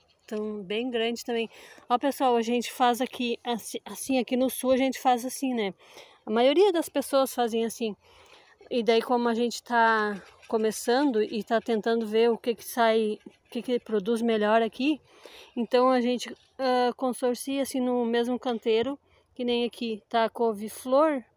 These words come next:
e a gente bota os pés de alface. Daí, a al-, como a alface em trinta dias tá pronta pra cons-, pro consumo, a gente planta no meio pra aproveitar espaço.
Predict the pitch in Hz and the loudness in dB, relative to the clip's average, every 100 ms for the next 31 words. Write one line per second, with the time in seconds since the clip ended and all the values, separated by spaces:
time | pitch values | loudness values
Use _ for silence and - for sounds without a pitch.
0 | _ _ _ _ 254 247 247 247 220 233 | _ _ _ _ 0 0 0 -4 0 2
1 | 240 - 254 254 233 - 254 240 233 247 | 2 2 0 0 -4 -4 -2 0 0 -2
2 | 254 - 294 277 - 214 214 220 - 233 | -4 -2 0 0 -2 -2 0 0 -2 -2
3 | 233 220 - - 254 269 262 240 247 247 | -2 -4 -8 -6 -2 0 0 0 -2 -2
4 | 254 226 220 254 247 254 208 233 226 - | -6 -6 -4 -4 -2 -2 0 0 -2 -4
5 | 226 233 226 226 226 208 226 202 - _ | -8 -4 -6 -6 -10 -8 -8 -10 -14 _
6 | 214 220 208 - 302 349 214 - _ - | -10 -6 -6 -4 -2 -2 -4 -10 _ -20
7 | _ - 233 247 233 262 254 247 - - | _ -8 -2 -2 -2 0 0 -2 -6 -2
8 | 254 254 269 262 254 254 269 262 254 - | 0 2 0 0 2 2 2 0 -2 -2
9 | 254 233 247 240 233 240 - 311 311 - | -4 0 0 0 -4 -4 -4 0 0 -2
10 | - | -12